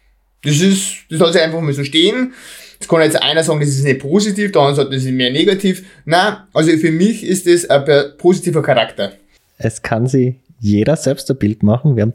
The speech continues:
Speaker 2: drei Episoden mit Pierre aufgenommen und da sagen wir gar nicht mehr dazu.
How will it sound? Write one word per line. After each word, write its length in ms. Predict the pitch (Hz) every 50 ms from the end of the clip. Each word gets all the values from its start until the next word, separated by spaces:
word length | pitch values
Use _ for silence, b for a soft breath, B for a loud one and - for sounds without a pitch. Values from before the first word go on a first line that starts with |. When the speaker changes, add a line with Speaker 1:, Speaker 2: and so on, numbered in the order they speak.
| - -
Speaker 2:
drei 300 | - 101 95 107 165 170
Episoden 500 | 143 - - 131 - - - 123 156 151 123
mit 160 | 101 104 107
Pierre 260 | - - 110 104 95
aufgenommen 480 | - 104 - - - 117 113 127 175 196 B B B B B B B B B B B B _ _
und 440 | - 117 123 123 123 123 123 127 - _ _ - - - - _ _ _ _ _ _ _ _ _ _ _ _ _ _ _ _ _ _ _ _ _
da 80 | - -
sagen 180 | - - 139
wir 120 | 131 110 98
gar 100 | 101 101
nicht 140 | 98 90
mehr 120 | - 101 -
dazu. 300 | - - - - -